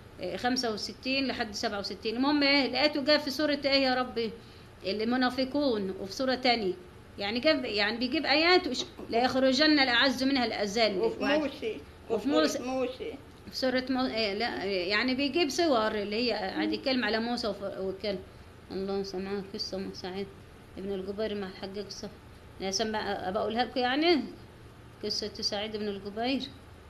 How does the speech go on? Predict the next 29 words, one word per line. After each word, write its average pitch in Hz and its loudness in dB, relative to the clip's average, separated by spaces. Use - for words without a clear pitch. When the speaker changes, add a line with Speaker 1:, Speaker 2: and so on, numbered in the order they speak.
Speaker 1:
مع 190 -4
الحجاج 202 -6
الثقفي 196 -8
إن 190 -8
شاء 233 -2
الله. 240 -2
يعني 226 -4
أنا 240 0
عارفاها 254 2
أصلا 208 -4
في 196 -8
السيرة. 254 0
اللهم 247 2
صل 247 0
وسلم 233 -2
وبارك 233 0
على، 214 -6
خلاص 254 -2
هشرح 220 -4
لكم 247 -6
ال-، 208 -6
العصر 240 -4
يا 214 -2
بالله، 208 -4
بس 202 -8
إن 214 -6
شاء 226 -4
الله 240 -2
بدلها، 220 -4